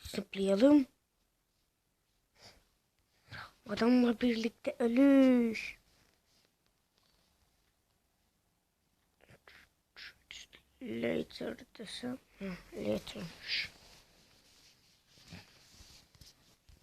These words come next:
Allah. Ol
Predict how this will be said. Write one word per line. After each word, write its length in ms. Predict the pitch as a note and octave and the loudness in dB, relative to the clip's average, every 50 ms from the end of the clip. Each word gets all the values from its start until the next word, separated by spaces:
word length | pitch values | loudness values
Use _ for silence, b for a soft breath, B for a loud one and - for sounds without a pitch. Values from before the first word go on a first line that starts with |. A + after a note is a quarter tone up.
| _ - - - - - - - - - _ _ _ _ _ _ _ _ _ _ _ _ - | _ -14 -14 -12 -12 -14 -20 -20 -20 -20 _ _ _ _ _ _ _ _ _ _ _ _ -4
Allah. 680 | B3 A#3+ A#3+ A#3+ B3 B3+ B3 B3 B3 B3 B3 B3 B3 A#3 - - _ _ _ _ - - _ _ _ _ _ _ B B B B B B B B B B B B B B B B B B _ _ - | -2 0 2 4 6 6 6 6 6 6 6 4 2 0 -4 -10 _ _ _ _ -20 -20 _ _ _ _ _ _ B B B B B B B B B B B B B B B B B B _ _ -6
Ol 200 | A#3 A#3 A#3+ | -4 -2 -2